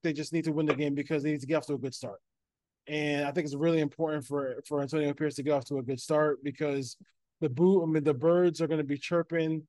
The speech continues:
the vultures are gonna be, uh, vultures are gonna be circling if they're one and three after four games. So I'm gonna, um,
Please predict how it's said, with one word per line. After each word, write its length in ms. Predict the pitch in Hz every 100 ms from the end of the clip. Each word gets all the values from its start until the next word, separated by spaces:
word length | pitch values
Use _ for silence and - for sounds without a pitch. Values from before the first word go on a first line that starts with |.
| _ _
the 60 | 127
vultures 360 | 156 156 151
are 40 | 156
gonna 120 | 151
be, 180 | 143 151
uh, 120 | 143
vultures 360 | 131 156 147 151
are 20 |
gonna 140 | 151
be 120 | 139
circling 600 | 135 170 160 147 139 127 - _ _ 156
if 180 | 156
they're 220 | - 147 139
one 180 | 143
and 160 | 139 135
three 220 | 139 143
after 240 | 135 123 123
four 200 | 131 120
games. 300 | 120 107 98
So 460 | - 151 135 131 - _ _ _ _ _
I'm 160 | 147 175
gonna, 320 | 180 160 135
um, 680 | 151 147 147 139 135 135